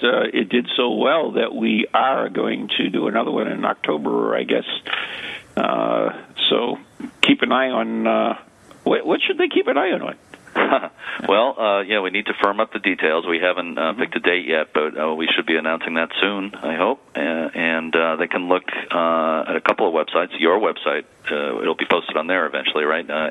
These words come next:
Speaker 1: Right, which is
Speaker 2: N E ghostproject dot com.
Speaker 1: it, right, N E, the letter N, the letter E, ghostproject.com, as
Speaker 2: Yeah,
Speaker 1: well
Speaker 2: and,
Speaker 1: as
Speaker 2: uh, I have a, a,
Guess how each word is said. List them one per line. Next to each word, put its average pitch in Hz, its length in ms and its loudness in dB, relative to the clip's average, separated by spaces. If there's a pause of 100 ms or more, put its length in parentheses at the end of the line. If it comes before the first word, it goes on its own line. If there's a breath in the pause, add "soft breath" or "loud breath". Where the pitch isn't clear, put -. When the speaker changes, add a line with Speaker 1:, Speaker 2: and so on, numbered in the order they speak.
(100)
Speaker 1:
Right, - 280 4
which - 120 -2
is - 60 2
Speaker 2:
N 76 120 2
E 71 40 -4
ghostproject - 180 0
dot 76 180 0
com. 87 180 0
Speaker 1:
it, 135 120 0 (320)
right, 139 300 0
N 123 160 2
E, 120 120 4
the 113 100 2
letter 107 280 2
N, 113 300 -2
the 107 60 0
letter 107 220 2
E, 101 480 0
ghostproject.com, 98 1200 -2 (340 loud breath)
as 110 100 4
Speaker 2:
Yeah, 82 140 0
Speaker 1:
well 147 240 4
Speaker 2:
and, 123 220 2
Speaker 1:
as 107 60 -12 (760 loud breath)
Speaker 2:
uh, 90 600 4
I 101 180 4
have 127 160 2
a, 95 500 2
a, - 40 -14